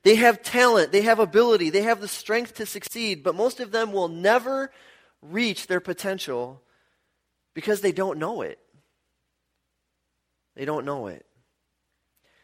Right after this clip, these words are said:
And I really believe that the reason that most followers of Jesus don't ever move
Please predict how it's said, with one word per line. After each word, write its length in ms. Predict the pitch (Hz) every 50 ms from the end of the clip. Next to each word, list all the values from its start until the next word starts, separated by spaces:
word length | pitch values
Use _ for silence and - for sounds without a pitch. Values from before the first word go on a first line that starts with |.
| _ -
And 100 | 147 170
I 100 | 190 214
really 280 | 226 233 240 233 226 208
believe 460 | 170 196 175 175 202 202 208 175 156
that 240 | 160 156 131 - 143
the 100 | 160 151
reason 480 | 151 170 196 208 214 175 180 165 151
that 140 | 147 143 127
most 280 | 151 165 180 185 - -
followers 480 | 185 175 175 175 175 170 165 160 147
of 140 | 160 139 127
Jesus 460 | - 156 170 175 156 131 117 113 -
don't 280 | - - 165 165 156 - -
ever 320 | 165 190 190 208 214 208
move 520 | 196 185 185 180 151 120 107 101 - _